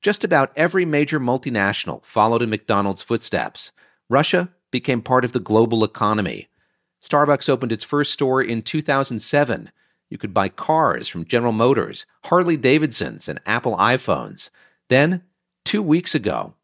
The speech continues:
Russia invaded Ukraine. Oil giant B P decided to leave Russia,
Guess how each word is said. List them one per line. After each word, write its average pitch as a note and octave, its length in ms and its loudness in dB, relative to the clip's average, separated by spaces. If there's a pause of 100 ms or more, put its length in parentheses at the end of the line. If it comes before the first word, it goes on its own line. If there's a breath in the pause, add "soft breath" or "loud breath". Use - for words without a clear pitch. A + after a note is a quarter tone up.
Russia C3 420 2
invaded G#2+ 460 0
Ukraine. C#2+ 560 -4 (680)
Oil C#3+ 200 4
giant A#2+ 380 -2
B B2 120 0
P B2 300 -6
decided G#2+ 400 2
to G#2 100 -4
leave A2 300 0
Russia, D#2 440 0